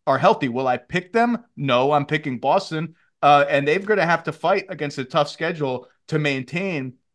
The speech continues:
the two or three seed. Now, if they beat Cleveland tonight, that's gonna help. Another game of cushion.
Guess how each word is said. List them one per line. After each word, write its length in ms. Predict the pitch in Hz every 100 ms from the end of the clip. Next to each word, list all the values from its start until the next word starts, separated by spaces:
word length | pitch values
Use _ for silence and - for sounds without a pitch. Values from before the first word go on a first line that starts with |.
| -
the 120 | 147
two 280 | 151 185 151
or 80 |
three 300 | 143 147 147
seed. 300 | 139 175 208
Now, 120 | 131 123
if 100 | 123
they 100 | 135
beat 220 | 135 160
Cleveland 460 | - 165 190 165 131
tonight, 460 | 117 117 120 120 _ _ _
that's 200 | 139 139
gonna 220 | - 139 117
help. 380 | 120 127 - _ - - _ -
Another 360 | 139 135 135
game 360 | 117 131 127 120
of 220 | 120 -
cushion. 520 | 190 202 147 123 120